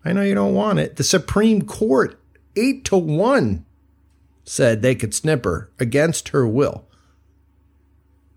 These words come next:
Right? So, like, if you got caught and drunk in public too often, snip. It's crazy. And it's eugenics.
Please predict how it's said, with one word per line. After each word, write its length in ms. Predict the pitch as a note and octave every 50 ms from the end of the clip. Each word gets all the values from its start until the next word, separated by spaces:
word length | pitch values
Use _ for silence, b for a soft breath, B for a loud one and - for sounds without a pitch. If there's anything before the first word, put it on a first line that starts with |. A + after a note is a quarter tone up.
| _ _ -
Right? 240 | B2 D3 E3 D3+ -
So, 80 | E3+
like, 280 | D#3+ F3 E3+ - - - _ _ -
if 100 | C#3 C3
you 100 | F3+ F3+
got 260 | G3 F3 D#3 - -
caught 260 | - G3+ G3+ - -
and 100 | D3 A#2
drunk 380 | G#2+ A#2+ C3 C#3+ D3 D#3+ C#3 -
in 160 | C3 G#2+ G2+
public 460 | - B2 C3 C#3 D#3+ F3+ D#3 - -
too 200 | - E3 D#3+ D#3+
often, 520 | E3+ F3 F3 - - G3 F#3+ F#3+ F3 - - _
snip. 520 | - - - - C#4+ E4 F4 E3+ - - - - - - - - - - - - - - - - - - - - - - - - - - - - - - - - _ _ _ _ _ _ _ -
It's 160 | B2 C3+ -
crazy. 600 | - - - - F#2 B2+ A2+ D2 - F#2+ F#2 - - - _ _ _ _ _ _ _ _ _ _ _ _ _ _ -
And 160 | G2 G2+ A2+
it's 180 | B2+ B2 - -
eugenics. 720 | F#2 D#2+ D#2+ G#2 G2+ F#2+ E2+ C#2 C#2+ - - - - -